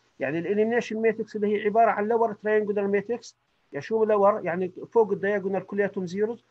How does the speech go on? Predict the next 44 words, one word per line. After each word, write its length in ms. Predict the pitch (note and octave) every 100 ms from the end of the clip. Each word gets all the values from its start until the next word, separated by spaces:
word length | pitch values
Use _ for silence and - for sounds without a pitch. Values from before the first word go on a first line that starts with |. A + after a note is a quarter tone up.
| _ _
وفي 220 | - B3+
تغيير 400 | B3+ G#3 A#3+ C4
بون 300 | G3+ C4 B3+
كولوم. 400 | - F#3 C3+ C3
هاي 80 | G#3
التغيير 420 | D#3 D#3+ C#3 D3+
بون 200 | C3+ C3
كولوم 280 | - G#2+ A2+
هاي. 140 | C#3 - _ _ _
لو 100 | D3+
حطينا 380 | F#3+ F#3+ A3 G#3+
بدال 400 | G3+ G#3+ G#3+ A#3+
A 20 |
وال 240 | A3+ G#3
B 160 | F#3 F#3
هون 180 | F3+ F3
بون 200 | G3 G#3
كولوم، 260 | G#3 F3+
حطينا 300 | D#3 - G#3
بدالهم 360 | G#3 G3+ G#3 G3+
زيرو 240 | G3 A3+
زيرو، 200 | G#3 A#3
بصير 240 | G#3+ - A3+
ال 340 | A3 A#3 B3
E 120 | -
عبارة 220 | G3+ A3 A3
عن 340 | A#3 - B2+
I. 20 | - _ _ _ _ _ -
فهاي 280 | G#3 B3 B3
الانفرس 440 | C#4 D4+ B3+ G#3
تبعها 520 | A#3+ G#3+ - F#3+ G#3 _
له 200 | G#3+ B3
ميزة، 380 | B3 F#3+ F#3 A#3+
لاحظوا 400 | A3+ - A3 C4 A3+
ما 120 | A3+
بده 240 | G3 F#3
شغل 360 | F3 - F#3+ E3
كثير، 320 | - F3 G#3 _ _ -
فقط 280 | A#3 F#3+ -
تيجي 180 | A3 G3
على 120 | F#3+
التغيير 360 | - G#3 A3
اللي 180 | G#3+ G3
هون 300 | G3 A3 B3